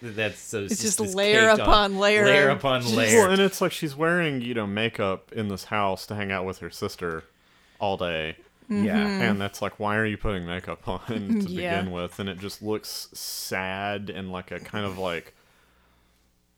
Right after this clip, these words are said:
Speaker 3: like, almost, you can see how Baby Jane, like, think the,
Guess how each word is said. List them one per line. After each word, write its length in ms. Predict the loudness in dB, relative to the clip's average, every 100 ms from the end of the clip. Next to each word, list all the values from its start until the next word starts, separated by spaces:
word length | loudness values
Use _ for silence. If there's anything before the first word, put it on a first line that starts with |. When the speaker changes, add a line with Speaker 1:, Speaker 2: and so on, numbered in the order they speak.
| _ _ _
Speaker 3:
like, 200 | 0 2
almost, 400 | 2 4 2 0
you 120 | -4 -4
can 180 | -6
see 300 | -4 -2 -2
how 560 | 0 2 4 6 4 -2 -16 _ _ _ _ _ _ _ _ _
Baby 380 | 0 0 -2 -6
Jane, 720 | -6 -4 -4 -4 -8 -12 -16 -10
like, 200 | -6 -6
think 240 | -6 -8 -2
the, 240 | -2